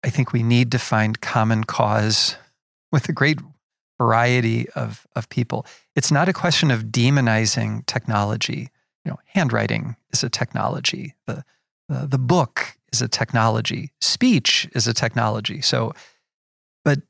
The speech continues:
we have to learn something from the Amish here, that every change that we introduce has the potential to change the whole ecosystem. And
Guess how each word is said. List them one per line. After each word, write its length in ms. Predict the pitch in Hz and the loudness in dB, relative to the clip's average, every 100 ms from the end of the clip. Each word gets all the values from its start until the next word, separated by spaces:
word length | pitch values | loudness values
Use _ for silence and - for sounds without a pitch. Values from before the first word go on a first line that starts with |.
| _ _ _ _ - | _ _ _ _ -2
we 40 | |
have 80 | 151 | 0
to 80 | 208 | 2
learn 160 | 202 220 | 4 4
something 320 | 262 226 196 | 4 4 4
from 160 | - 139 | 4 2
the 80 | |
Amish 440 | - 175 160 - - | 2 2 2 2 2
here, 160 | 117 110 | 0 0
that 220 | 123 - - | -4 -4 0
every 320 | 180 214 180 | 0 2 2
change 540 | - 151 151 160 - | 2 2 4 4 2
that 140 | 131 - | -2 0
we 160 | 131 | 4
introduce 960 | 123 113 127 113 185 139 - - - - _ _ _ _ _ _ _ _ _ - | 4 2 -2 2 4 4 2 0 0 -4 _ _ _ _ _ _ _ _ _ -2
has 220 | 143 131 | 0 2
the 100 | 143 | 0
potential 720 | - 131 - 131 - 127 127 - | -2 -2 0 0 2 0 -2 -4
to 100 | - | -6
change 500 | 120 - 120 117 120 | -4 0 2 2 2
the 100 | - | -2
whole 560 | 117 - 123 117 117 113 | -4 0 2 2 0 -2
ecosystem. 960 | - 127 123 117 - - - 110 113 - - | -2 -2 -2 -2 -2 0 -2 -2 -8 -10 -2
And 380 | 117 113 113 | 0 2 0